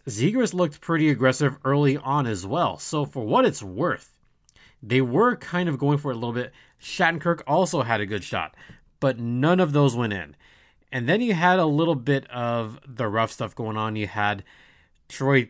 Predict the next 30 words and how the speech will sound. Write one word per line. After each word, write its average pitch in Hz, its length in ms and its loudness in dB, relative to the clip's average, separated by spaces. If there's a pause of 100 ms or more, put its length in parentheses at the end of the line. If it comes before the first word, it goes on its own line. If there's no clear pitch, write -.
Terry 127 640 0 (380)
somehow 139 640 0
tripping 143 520 -4 (100)
after 123 460 2
a 131 80 2
Ducks 95 440 -6
power 180 300 4
play. 87 320 -8 (720)
This 135 460 0
is 240 180 -2
where 208 420 2 (340)
it's 185 160 -6
a 202 40 -2
little 208 180 2
concerning 233 420 -4
to 143 60 -2
me, 87 200 -8 (340)
because 156 280 -4
the 143 80 0
Ducks 214 320 -2
did 135 220 0
have 220 120 0
a 262 60 -2
power 107 240 0
play, 107 320 -6 (800)
and 123 260 -2
they 131 120 2
could 156 180 0
have 117 220 0
built 175 260 2